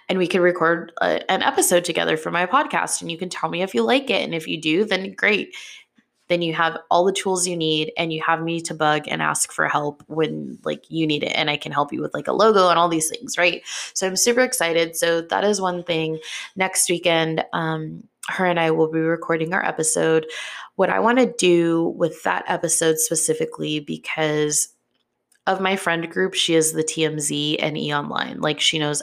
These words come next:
everything there is to know about celebrities, award shows, red carpets,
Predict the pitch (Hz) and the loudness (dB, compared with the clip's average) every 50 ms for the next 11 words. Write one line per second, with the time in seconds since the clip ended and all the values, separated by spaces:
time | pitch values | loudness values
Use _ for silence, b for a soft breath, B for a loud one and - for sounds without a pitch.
0 | - - 160 160 165 160 165 165 160 160 156 156 156 156 - - - - 160 156 | -2 0 2 2 2 2 0 0 0 2 4 4 4 4 2 -2 -2 -4 -4 -2
1 | 147 147 147 - - 147 147 147 - - - - 180 170 165 160 160 160 165 160 | 0 0 0 0 0 0 0 -2 0 0 0 0 2 2 2 2 0 0 0 0
2 | 160 156 - - 160 156 156 160 160 156 156 - - 160 156 156 156 151 - - | 2 0 0 0 0 2 4 4 4 4 4 0 0 2 2 2 2 0 0 -2
3 | - 160 160 - - - 156 156 156 - 156 151 - - - - - | -2 -4 -4 -4 -2 0 0 0 0 0 -2 -4 -4 -4 -4 -4 -4